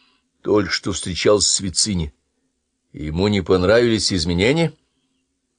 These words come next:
Рой кивнул. «И что он сделал?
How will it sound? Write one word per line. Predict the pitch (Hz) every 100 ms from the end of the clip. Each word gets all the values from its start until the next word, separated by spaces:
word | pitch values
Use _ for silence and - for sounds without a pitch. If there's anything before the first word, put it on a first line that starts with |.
| _
Рой | 78 82
кивнул. | 82 80 82 90 - _ _ _ _ _ _ _ _ _ _ _
«И | - 80
что | - - 107
он | 147 139
сделал? | 107 104 110 120 147